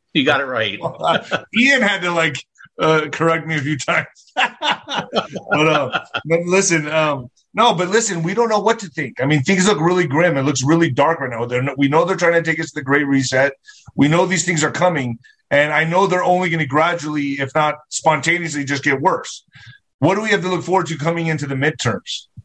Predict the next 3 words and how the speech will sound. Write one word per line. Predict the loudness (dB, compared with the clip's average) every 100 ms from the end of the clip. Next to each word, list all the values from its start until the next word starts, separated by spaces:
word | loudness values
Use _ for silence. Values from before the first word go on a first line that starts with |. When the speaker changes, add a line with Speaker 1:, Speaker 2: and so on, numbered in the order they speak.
| _ _ _ -8 -6 -6 -6 0
Speaker 1:
Yeah, | 4 4 4
so, | 0 -2 0 0 -2
um, | -2 0 -2 -4 -12